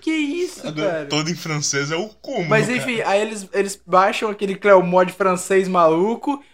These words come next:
Speaker 1: aí eles começam a colocar um monte de merda, tenta editar uma skin ou outra, que G T A quatro tem o Homer Simpson.
Speaker 2: <laughs> O Homer
Speaker 1: O
Speaker 2: Simpson jovem, magro.
Speaker 1: É um cara pintado de amarelo, e o nome,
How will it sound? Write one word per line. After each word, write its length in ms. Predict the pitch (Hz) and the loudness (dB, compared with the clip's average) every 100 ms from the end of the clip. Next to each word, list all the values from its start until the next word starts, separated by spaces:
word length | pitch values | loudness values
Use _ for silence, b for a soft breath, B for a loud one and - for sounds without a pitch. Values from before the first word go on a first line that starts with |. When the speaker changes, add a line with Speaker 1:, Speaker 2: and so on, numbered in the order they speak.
| b | b
Speaker 1:
aí 140 | 160 202 | 0 2
eles 160 | 233 | 2
começam 420 | - 233 240 254 247 | -4 0 0 0 -2
a 40 | |
colocar 440 | 247 240 233 233 | 4 4 4 4
um 40 | 226 | 4
monte 240 | 233 247 | 2 -4
de 100 | 285 | -8
merda, 480 | 226 208 208 247 240 | -2 2 4 4 2
tenta 300 | 220 233 240 | -2 -6 -4
editar 320 | 214 247 214 | -6 0 4
uma 140 | 220 220 | 4 2
skin 320 | - - 220 | -4 -6 -2
ou 140 | 208 | 0
outra, 220 | 185 214 214 | 0 0 -2
que 100 | 202 | -4
G 80 | 226 | -2
T 140 | 208 | 2
A 80 | 196 | 2
quatro 320 | 202 196 196 | 4 2 2
tem 80 | 214 | -2
o 60 | 180 | 6
Homer 420 | 233 240 226 - | 6 8 4 4
Simpson. 640 | - 233 220 180 196 175 | -2 -2 -2 -6 -4 -4
Speaker 2:
<laughs> 720 | 170 180 - - 339 466 480 381 | -2 -4 -6 -10 -10 -8 -4 2
O 60 | |
Homer 260 | 403 254 262 | 6 6 6
Speaker 1:
O 40 | |
Speaker 2:
Simpson 380 | - 220 - 285 262 208 - | 2 0 2 2 2 -6 -4
jovem, 560 | 147 170 180 147 123 120 | 2 8 8 8 4 -2
magro. 560 | 143 147 131 110 101 - - 480 392 | 4 4 4 -2 -12 -16 -10 -6 -6
Speaker 1:
É 80 | 285 | -2
um 120 | 294 | -2
cara 520 | 381 - 277 277 254 247 | -2 0 6 8 8 4
pintado 540 | 254 247 - 254 254 | -4 -10 -2 0 2
de 80 | 233 | 4
amarelo, 720 | 233 233 220 220 233 226 196 | 6 6 6 4 4 6 4
e 80 | 202 | 0
o 60 | 208 | 0
nome, 260 | 214 220 | -2 0